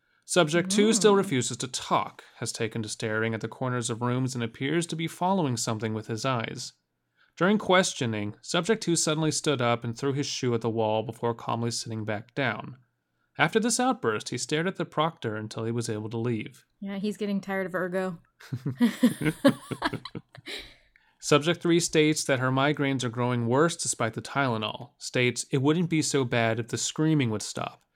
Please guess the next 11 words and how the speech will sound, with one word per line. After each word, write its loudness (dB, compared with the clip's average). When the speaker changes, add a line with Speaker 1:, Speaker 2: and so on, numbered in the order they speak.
Speaker 1:
The -2
constant 4
screaming, 0
why 4
won't 2
it -4
stop? -4
Why -2
won't -4
it -8
stop?" -2